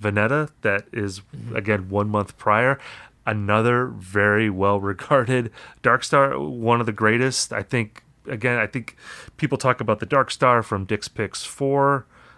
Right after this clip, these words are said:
Speaker 1: They talk about Veneta, and they talk about the one from Dick's Picks thirty-six. I, I feel like
Speaker 2: Yeah.
Speaker 1: I hear those as being, like, the top three or among, you know, the best Dark Stars
Speaker 2: Yeah.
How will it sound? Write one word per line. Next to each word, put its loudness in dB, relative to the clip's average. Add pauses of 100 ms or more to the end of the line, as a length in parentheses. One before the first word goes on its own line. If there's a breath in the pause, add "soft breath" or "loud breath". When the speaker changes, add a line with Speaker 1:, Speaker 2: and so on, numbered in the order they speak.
(140 soft breath)
Speaker 1:
They -6
talk -4
about -2
Veneta, 2
and -6
they -6
talk -8
about -4 (600)
the 0
one -2
from -8 (160)
Dick's -6
Picks -8
thirty-six. -10
I, 0
I -2
feel -2
like -6
Speaker 2:
Yeah. 2
Speaker 1:
I -4
hear 0
those 2
as -6
being, -4
like, -6
the -20
top -4
three -2
or -2
among, -4 (500 soft breath)
you -2
know, 0
the -6
best -4
Dark -4
Stars -4 (240 soft breath)
Speaker 2:
Yeah. 0